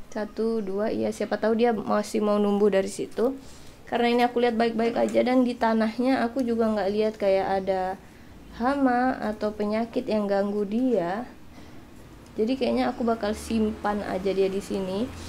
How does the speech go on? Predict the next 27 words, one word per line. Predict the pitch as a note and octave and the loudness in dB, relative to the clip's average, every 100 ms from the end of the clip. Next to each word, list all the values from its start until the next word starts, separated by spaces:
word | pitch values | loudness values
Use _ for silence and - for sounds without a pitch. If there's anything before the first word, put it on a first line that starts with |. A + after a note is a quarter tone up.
| - | -8
Cuma | - C4+ D4+ | 4 8 10
kan | E4+ | 10
tadi | D4+ C#4+ | 10 8
bentuknya | D4 D4+ C4+ D4 | 6 6 6 6
dia | D#4 D#4+ | 8 10
agak | D4 A#3+ A3 - | 12 10 8 8
mau | B3 A#3 | 8 10
kayak | B3 A3 | 10 10
jatuh | G#3+ G#3+ A3 A3 | 10 10 8 4
gitu | A#3 | 2
kan. | G#3+ G3 G#3 | 4 4 4
Jadi | G3+ A3+ | 4 4
aku | A3+ B3 | 4 4
mungkin | A3+ A#3 B3+ | 4 4 4
mau | A3+ | 2
perbaikin. | G#3 G#3 G3 G3 G3 F#3+ C4+ | 0 0 2 2 0 0 2
Ops. | D4 - - - - - - - - - - - - - - - - - - - - - - - - - - - - - | 2 -2 -6 -8 -8 -8 -6 -6 -6 -6 -6 -4 -4 -4 -4 -4 -4 -4 -4 -6 -6 -8 -8 -8 -8 -8 -6 -6 -6 0
Kayaknya | D4 G#4 | 2 2
tadi | G#4+ G#4+ | 2 2
aku | G#4+ G4+ | 4 6
lihat | E4+ D#4 | 4 4
cacing | B3+ A#3+ - D4+ C#4+ | 2 0 -2 0 2
deh. | G3 G#3+ - - - - - - - - - - - - - - - - - - - - - - - - - - - - - - - - - - - - - - - - - - - - - | 2 0 -10 -14 -14 -14 -14 -14 -14 -16 -16 -18 -18 -18 -18 -16 -16 -16 -16 -16 -16 -18 -18 -18 -20 -20 -20 -18 -18 -16 -12 -12 -10 -10 -12 -12 -12 -12 -12 -12 -12 -14 -14 -16 -14 -12 -4
Iya | A3+ G#3 G3 | 0 2 2
bener | G3 G3 F#3+ | 0 -2 -4
ada | F#3+ G3+ | -4 -6
cacing. | G3 G3 G3 - G3+ | -4 -4 -4 -6 -6